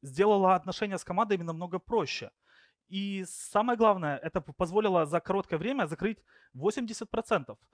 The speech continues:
а, проблем. Я там к этому еще немножко дальше тоже вернусь. Следующая проблема, с которой часто сталкиваюсь,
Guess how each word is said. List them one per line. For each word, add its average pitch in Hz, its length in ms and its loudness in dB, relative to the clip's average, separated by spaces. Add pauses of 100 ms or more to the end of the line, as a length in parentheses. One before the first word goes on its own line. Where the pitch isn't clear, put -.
(260)
а, 139 400 4 (720)
проблем. 170 440 -2 (380)
Я 160 120 -4
там 151 280 -6
к - 60 -6
этому 165 160 -6
еще 160 140 -10
немножко 160 260 -10
дальше 151 220 -4
тоже 131 200 -8
вернусь. 117 340 -14 (760)
Следующая 240 500 2
проблема, 214 400 -2
с - 60 -6
которой 180 300 -4
часто 190 360 0
сталкиваюсь, 185 680 0